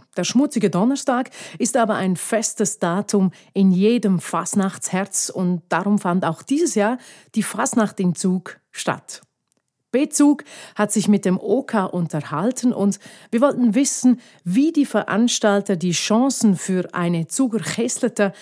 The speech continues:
im zweitausendzweiundzwanzig einschätzen und welches Fasnachtsgwändli sie dieses Jahr für den schmutzigen Donnerstag aus dem Schrank hervorgeholt haben. Antworten gibt es etwas später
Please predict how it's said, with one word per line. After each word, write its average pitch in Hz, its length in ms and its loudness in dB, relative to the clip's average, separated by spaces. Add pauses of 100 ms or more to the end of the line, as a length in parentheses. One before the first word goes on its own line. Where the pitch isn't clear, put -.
(220)
im 196 180 2
zweitausendzweiundzwanzig 170 1900 -2 (100)
einschätzen 247 760 0 (380)
und 254 220 4
welches 247 420 0
Fasnachtsgwändli 214 1300 -2 (260)
sie 202 260 0
dieses 220 340 2
Jahr 180 260 0 (180)
für - 200 -4
den 175 180 0
schmutzigen 226 680 2
Donnerstag 165 640 -2 (100)
aus 180 260 -4
dem 190 180 0
Schrank 156 580 -4
hervorgeholt 170 1000 -2
haben. 143 380 -4 (800)
Antworten 254 540 2
gibt 214 180 2
es 202 120 2
etwas 180 260 0
später 202 520 -2